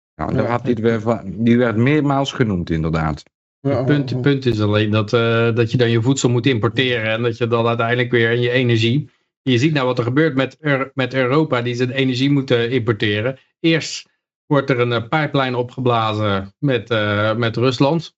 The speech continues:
Speaker 3: Maar ja, die, die sowieso al onbruikbaar was vanwege een oorlog die, eh, uitgelokt was.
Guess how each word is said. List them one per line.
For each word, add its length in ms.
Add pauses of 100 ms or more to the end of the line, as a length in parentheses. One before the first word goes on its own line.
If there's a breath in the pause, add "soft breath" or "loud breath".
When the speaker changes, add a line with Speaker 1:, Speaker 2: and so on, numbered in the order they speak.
Speaker 3:
Maar 120
ja, 120
die, 320
die 180
sowieso 380
al 140
onbruikbaar 640
was 200
vanwege 340
een 240
oorlog 360
die, 280
eh, 140
uitgelokt 460
was. 260